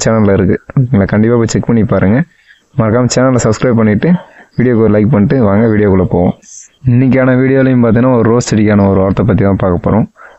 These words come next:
அதுவும் பார்த்தீங்கன்னா, அதிகபட்சம் ஒரு செடிக்கு பார்த்தீங்கன்னா, ஒரு, ஒரு ரூபாயிலேருந்து ரெண்டு ரூபா தான் அதிகபட்சம் ஆகும். ஓகேங்களா? இந்த செடி இப்ப எந்த அளவுக்கு இருக்குன்னா, இதுக்கு முன்னாடி வந்து இந்த செடி சுத்தமாவே வந்து காஞ்சு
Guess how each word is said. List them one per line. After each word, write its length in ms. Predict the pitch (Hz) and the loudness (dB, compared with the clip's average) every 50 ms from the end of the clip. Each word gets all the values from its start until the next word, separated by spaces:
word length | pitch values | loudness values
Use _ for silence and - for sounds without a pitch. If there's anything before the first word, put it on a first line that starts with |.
| _ - 120 | _ -4 -2
அதுவும் 260 | 123 135 143 139 131 | 0 0 2 2 2
பார்த்தீங்கன்னா, 340 | 131 120 127 131 143 143 131 | 2 0 0 0 0 0 0
அதிகபட்சம் 480 | 127 127 123 117 123 117 - 143 135 127 | 2 2 2 2 0 0 -2 0 0 0
ஒரு 80 | 117 - - | 0 -2 0
செடிக்கு 220 | 123 127 123 120 | 0 0 2 2
பார்த்தீங்கன்னா, 320 | 120 113 107 123 139 156 165 151 | 2 2 2 0 0 0 0 0
ஒரு, 140 | 127 120 113 110 104 101 101 - - _ _ _ _ _ _ _ _ 127 | 0 0 0 0 0 0 -2 -2 -4 _ _ _ _ _ _ _ _ -2
ஒரு 100 | 127 131 131 | 0 0 2
ரூபாயிலேருந்து 400 | 139 139 139 139 139 139 143 131 120 | 2 0 0 0 0 0 0 0 0
ரெண்டு 160 | 117 117 120 | 2 2 2
ரூபா 100 | 117 113 113 | 0 0 0
தான் 80 | 113 107 | 0 0
அதிகபட்சம் 360 | 104 107 98 104 - - 101 95 | 0 0 0 0 -2 -2 -2 0
ஆகும். 200 | 92 107 - - _ _ _ - - | 0 -2 -4 -6 _ _ _ -10 -8
ஓகேங்களா? 320 | 117 - 98 95 95 92 - - _ - - _ _ _ _ - | -4 -2 0 0 0 0 -2 -6 _ -20 -20 _ _ _ _ -2
இந்த 100 | 120 107 101 | -2 -2 0
செடி 180 | - 131 127 139 131 | 0 0 0 0 0
இப்ப 100 | 127 - 110 107 | 0 0 0 0
எந்த 140 | 113 120 123 123 | 2 0 0 2
அளவுக்கு 240 | 123 123 110 113 107 | 0 0 0 0 0
இருக்குன்னா, 300 | 95 98 107 117 147 165 139 127 | 0 0 0 0 0 0 0 0
இதுக்கு 200 | 131 139 - 147 | 0 0 0 0
முன்னாடி 300 | 143 143 151 156 151 139 131 | 0 0 0 0 0 0 0
வந்து 140 | 123 131 160 175 | 0 0 0 0
இந்த 120 | 156 131 123 - | 0 0 0 0
செடி 140 | 139 131 120 - | 0 0 0 0
சுத்தமாவே 380 | 113 - - 135 135 135 135 139 143 | -2 -2 0 -2 0 0 0 0 0
வந்து 180 | 147 135 - - | -2 -2 -2 -2
காஞ்சு 220 | 117 120 123 117 | -2 0 0 0